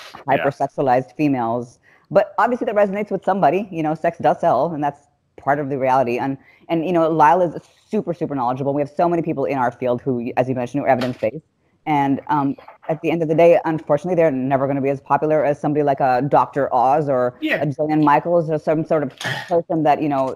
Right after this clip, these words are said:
Speaker 2: has something to sell you. I mean, what does Lyle sell? He sells books, right?
Speaker 3: Yeah.
Speaker 1: <laughs>
Speaker 2: Um,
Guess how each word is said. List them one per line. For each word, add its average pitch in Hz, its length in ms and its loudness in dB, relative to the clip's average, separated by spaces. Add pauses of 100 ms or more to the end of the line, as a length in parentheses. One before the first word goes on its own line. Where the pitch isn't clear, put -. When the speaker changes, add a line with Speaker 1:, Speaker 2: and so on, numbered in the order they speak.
Speaker 2:
has 156 180 -4
something 165 340 -2
to 175 220 -4
sell 151 200 2
you. 147 400 -2 (300)
I 175 40 -12
mean, 160 160 0
what 160 100 0
does 156 100 -6
Lyle 156 220 2
sell? 127 140 -2
He 135 120 -4
sells 127 180 -2
books, - 400 -8 (380)
right? 135 120 2 (240)
Speaker 3:
Yeah. 160 180 -4
Speaker 1:
<laughs> 151 80 -4
Speaker 2:
Um, 160 160 -8